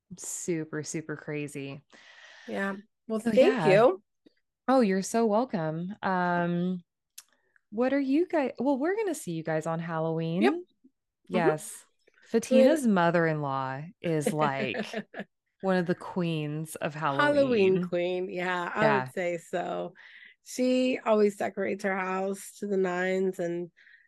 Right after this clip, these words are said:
Speaker 2: um, to put it simply, I mean, I didn't even have one of these growing up, but she's the full-size candy bar house.
Speaker 1: Yes.
Speaker 2: So that's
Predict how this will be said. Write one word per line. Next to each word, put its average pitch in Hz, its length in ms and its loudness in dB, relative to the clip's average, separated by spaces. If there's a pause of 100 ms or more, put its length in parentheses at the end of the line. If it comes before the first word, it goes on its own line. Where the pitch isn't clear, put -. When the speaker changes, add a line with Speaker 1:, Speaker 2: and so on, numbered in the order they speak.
(100)
Speaker 2:
um, 180 640 -4 (560)
to 254 160 -6
put 349 220 2
it 311 180 2
simply, 185 880 -2
I 196 60 -2
mean, 190 320 0
I 214 160 4
didn't 208 200 4
even 190 200 2
have 180 220 -4
one 185 120 -4
of 185 80 -4
these 185 200 -4
growing 185 300 -2
up, 190 140 -4 (320)
but 226 140 0
she's 285 240 -2
the 277 100 0
full-size 226 560 0
candy 196 340 -2
bar 170 220 -2
house. - 560 -10 (600)
Speaker 1:
Yes. 196 800 4
Speaker 2:
So 190 300 4 (500)
that's 240 760 0